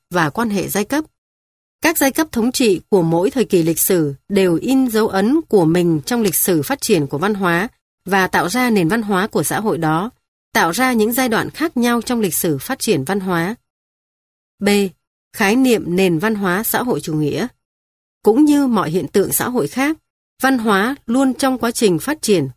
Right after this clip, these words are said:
và có sự biến đổi không ngừng theo quy luật vận động, phát triển từ thấp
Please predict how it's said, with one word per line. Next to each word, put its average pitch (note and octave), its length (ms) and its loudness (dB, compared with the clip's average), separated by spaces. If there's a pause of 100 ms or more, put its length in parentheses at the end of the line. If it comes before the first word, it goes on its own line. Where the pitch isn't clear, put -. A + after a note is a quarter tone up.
và E3+ 180 0
có F#3 160 -4
sự F3+ 200 -2
biến F3+ 220 0
đổi F#3+ 200 0
không B3+ 320 -2
ngừng E3 320 2
theo A#3+ 160 -2
quy A#3+ 180 -4
luật F3+ 220 -2
vận D#3 200 -6
động, D#3+ 200 -4 (520)
phát D#4 180 -2
triển F3 200 2
từ D#3+ 220 -2
thấp D4 220 -6